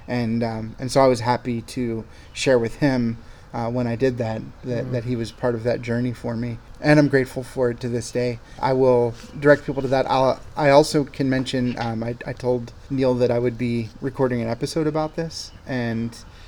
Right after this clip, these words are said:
Speaker 1: he reminded me that, um, he's got a book upcoming with Crossway, and there's gonna be three chapters out of it that are devoted to the gospel as apologetic.
Speaker 2: Excellent.
Speaker 1: So, uh, that'll be a good resource once it comes out. I'll probably,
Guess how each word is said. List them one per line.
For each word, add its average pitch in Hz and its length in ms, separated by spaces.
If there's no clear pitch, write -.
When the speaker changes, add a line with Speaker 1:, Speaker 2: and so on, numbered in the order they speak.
Speaker 1:
he 147 220
reminded 135 420
me 135 140
that, 117 680
um, 120 240
he's 120 160
got 127 160
a 120 40
book 120 340
upcoming 135 720
with 131 200
Crossway, 143 560
and 120 420
there's 131 180
gonna 131 160
be 120 120
three 131 460
chapters 120 480
out 127 140
of 120 100
it 131 140
that 120 120
are 117 60
devoted 117 500
to 120 300
the 117 340
gospel 123 420
as 113 120
apologetic. 117 720
Speaker 2:
Excellent. 123 380
Speaker 1:
So, 110 240
uh, 120 240
that'll 131 200
be 143 120
a 135 40
good 131 160
resource 131 440
once 131 200
it - 100
comes 131 220
out. 120 260
I'll 120 120
probably, 117 720